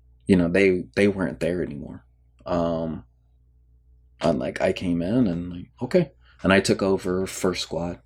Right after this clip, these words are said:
And I had, like, Alex Heaton, Brandon Era, like, uh,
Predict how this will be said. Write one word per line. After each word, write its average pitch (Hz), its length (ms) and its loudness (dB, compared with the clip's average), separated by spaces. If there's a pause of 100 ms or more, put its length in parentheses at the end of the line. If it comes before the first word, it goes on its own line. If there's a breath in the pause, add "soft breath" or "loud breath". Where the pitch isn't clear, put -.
And 90 120 0
I 92 80 2
had, 87 220 2
like, 82 200 -4
Alex 85 340 -4
Heaton, 90 540 -2 (500 soft breath)
Brandon 90 440 6
Era, 87 460 -4 (180)
like, 87 260 -12
uh, 82 480 -2